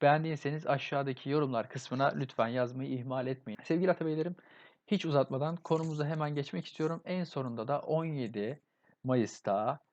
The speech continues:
okullar açılır mı? Bunun üzerine biraz konuşmak istiyorum sevgili Atabeylerim. Eee, yorumlarımı sizlere belirteceğim. Umarım sağlık anlamında doğru bir karar verilmiş olur.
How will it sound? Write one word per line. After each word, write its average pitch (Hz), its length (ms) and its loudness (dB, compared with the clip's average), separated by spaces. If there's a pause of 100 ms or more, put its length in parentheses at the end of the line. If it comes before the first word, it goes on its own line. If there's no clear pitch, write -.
(200)
okullar 135 480 0
açılır 131 380 0
mı? 151 260 -2
Bunun 156 280 -2
üzerine 139 400 -2
biraz 151 240 0
konuşmak 147 440 -8
istiyorum 123 260 -4
sevgili 123 260 -4
Atabeylerim. 127 480 -4 (520)
Eee, - 420 -10
yorumlarımı 165 500 4
sizlere 143 340 0
belirteceğim. 139 520 0 (200)
Umarım 160 360 4
sağlık 151 380 2
anlamında 135 460 -2
doğru 139 400 2
bir 110 160 -2
karar 90 340 -6
verilmiş 90 380 -6
olur. 147 340 -4